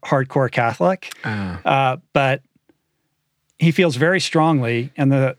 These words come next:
Speaker 1: the social science supports this idea, that if you want true happiness, and happiness not being a state, but rather the result of how you invest your attention, time, and energy,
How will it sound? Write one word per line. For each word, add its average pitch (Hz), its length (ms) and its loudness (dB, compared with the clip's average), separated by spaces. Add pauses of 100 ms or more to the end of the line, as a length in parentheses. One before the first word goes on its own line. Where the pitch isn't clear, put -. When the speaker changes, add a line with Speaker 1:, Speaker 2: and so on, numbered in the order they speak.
Speaker 1:
the 131 380 2
social 151 320 0
science 127 340 -2
supports 165 420 -2
this 139 200 -2
idea, 120 640 0 (500)
that 127 140 2
if 131 120 -2
you 131 120 2
want 165 340 2 (200)
true 160 220 2
happiness, 120 840 -2
and 135 140 0
happiness 139 480 0
not 139 300 0
being 120 600 0 (680)
a - 100 -2
state, - 540 -4 (380)
but 127 180 0
rather 120 560 0
the 127 100 0
result 127 560 -2
of 113 560 -4 (140)
how 135 160 -2
you 123 220 0
invest 117 400 -2
your 113 300 -4
attention, 123 520 -2
time, 113 300 -4
and 110 100 -4
energy, 110 560 -2